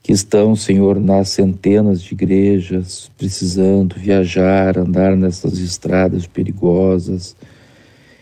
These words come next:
em que Satanás procura fazer ciladas, armar armadilhas, mas o Senhor é poderoso,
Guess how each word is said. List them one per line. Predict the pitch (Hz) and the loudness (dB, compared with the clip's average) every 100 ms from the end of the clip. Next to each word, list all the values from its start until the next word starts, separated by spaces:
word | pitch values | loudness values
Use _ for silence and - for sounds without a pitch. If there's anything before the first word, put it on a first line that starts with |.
| _ _ | _ _
em | 98 | -2
que | 92 | -2
Satanás | - 104 110 101 98 98 98 | 0 0 2 2 2 2 0
procura | - 95 - 95 101 95 98 - - _ _ _ _ _ _ _ _ _ _ _ | -2 -4 -2 0 2 2 2 -2 -8 _ _ _ _ _ _ _ _ _ _ _
fazer | 95 90 92 98 101 101 92 92 - - _ | 0 0 0 2 4 2 0 -8 -16 -20 _
ciladas, | - - 98 90 92 101 95 92 87 | -10 -2 0 2 4 2 2 0 0
armar | 90 90 90 98 95 87 - - - - | 0 0 2 2 2 -2 -6 -20 -20 -6
armadilhas, | 95 95 92 82 87 95 104 98 92 87 - - - - - - - - | -2 0 0 -2 -2 0 2 4 2 0 -8 -16 -20 -20 -20 -20 -18 -2
mas | 113 110 | 0 2
o | 117 | 0
Senhor | - 107 107 113 | 0 2 2 4
é | 110 | 2
poderoso, | 98 101 98 95 95 104 101 90 92 | 0 0 0 2 2 2 2 0 -2